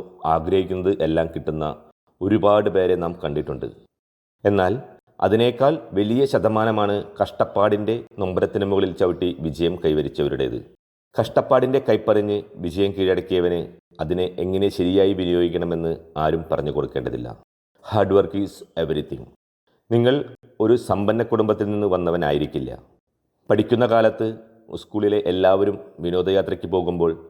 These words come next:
നോക്കി നിൽക്കേണ്ടി വന്നവരായിരിക്കും നിങ്ങൾ. എന്നാൽ അതൊന്നും നിങ്ങളെ നിർവചിക്കില്ല.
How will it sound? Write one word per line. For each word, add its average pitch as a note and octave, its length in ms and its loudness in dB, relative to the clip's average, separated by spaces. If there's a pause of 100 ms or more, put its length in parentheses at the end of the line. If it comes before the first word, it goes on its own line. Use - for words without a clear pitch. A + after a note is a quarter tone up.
(180)
നോക്കി F2+ 220 -4
നിൽക്കേണ്ടി E2+ 380 0
വന്നവരായിരിക്കും D2 760 0
നിങ്ങൾ. A#1 180 -12 (500)
എന്നാൽ G2 260 2 (360)
അതൊന്നും G#2 320 2 (240)
നിങ്ങളെ F#2+ 360 0
നിർവചിക്കില്ല. D#2+ 540 -2